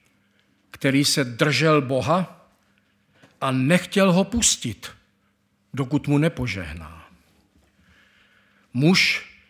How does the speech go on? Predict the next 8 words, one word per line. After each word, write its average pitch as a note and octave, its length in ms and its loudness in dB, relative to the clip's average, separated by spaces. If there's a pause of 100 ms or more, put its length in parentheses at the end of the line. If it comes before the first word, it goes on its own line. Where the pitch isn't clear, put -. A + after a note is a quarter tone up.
(220)
který D3 380 0
dostal D3 580 -2
od C#3 160 -4
Boha C3+ 540 -2 (260)
nové D3 400 0
jméno, E3 540 2 (1120)
Boží C3 760 -4
bojovník. C3+ 800 -4